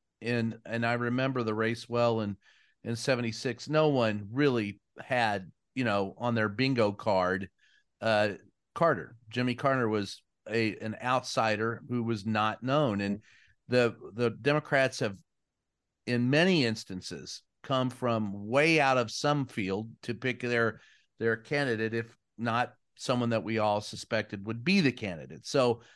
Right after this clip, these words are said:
um, Newsom is an interesting case, but the Ohio case that Michael makes is better. And I don't know if the, but I will say that those people on the periphery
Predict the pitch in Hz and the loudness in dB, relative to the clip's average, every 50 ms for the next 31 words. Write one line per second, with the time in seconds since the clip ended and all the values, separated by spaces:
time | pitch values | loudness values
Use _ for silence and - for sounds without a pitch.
0 | - - _ - - _ - 123 127 123 120 120 117 113 104 92 - _ _ _ | -20 -20 _ -20 -20 _ -4 0 0 2 2 2 0 -2 -4 -6 -10 _ _ _
1 | _ _ _ _ _ _ _ _ _ _ _ _ _ - 127 139 156 185 208 196 | _ _ _ _ _ _ _ _ _ _ _ _ _ -4 2 4 6 6 6 4
2 | - - 208 202 185 - - 160 160 151 123 - - _ - 139 135 131 - 151 | 4 4 4 4 2 2 4 4 4 4 2 0 -8 _ -4 -2 -2 0 0 -2
3 | 156 151 - 151 135 - - 147 139 - - 151 139 135 135 127 - - _ - | -2 -2 -2 -6 -6 -4 -2 -2 -2 -2 -2 -2 0 0 0 -2 -4 -4 _ -2
4 | 131 117 - 131 127 131 131 120 - 170 190 220 233 214 175 - - 165 156 143 | -2 -2 -2 0 0 0 0 0 0 2 4 6 6 6 4 4 2 0 0 0
5 | - - 135 95 117 139 147 156 165 - 165 139 131 127 127 123 - 127 123 113 | 0 -4 -6 -4 -2 0 2 0 2 0 0 0 0 0 -2 -2 -4 -8 -8 -8
6 | 110 - 143 143 139 139 139 135 127 127 135 147 143 160 156 151 127 147 143 143 | -2 2 2 4 4 4 4 2 2 2 2 2 4 4 2 2 2 2 2 2
7 | 135 - - 135 - - - 131 117 117 120 127 151 147 143 143 143 139 135 139 | 2 0 -4 -6 -6 -8 -12 -16 -16 -6 0 4 4 6 6 4 2 0 -2 -2
8 | - - - 185 175 175 170 143 139 127 117 - - 147 160 185 185 - - - | -2 0 2 4 6 6 4 4 2 0 -2 0 2 2 4 4 2 0 -4 -6
9 | 190 170 - - 151 143 127 135 135 139 123 120 - 143 143 139 131 - - 117 | -6 -6 -4 -4 -4 -2 0 0 0 0 -2 -2 0 2 2 2 0 -2 -4 -4
10 | 107 110 107 | -4 -4 -6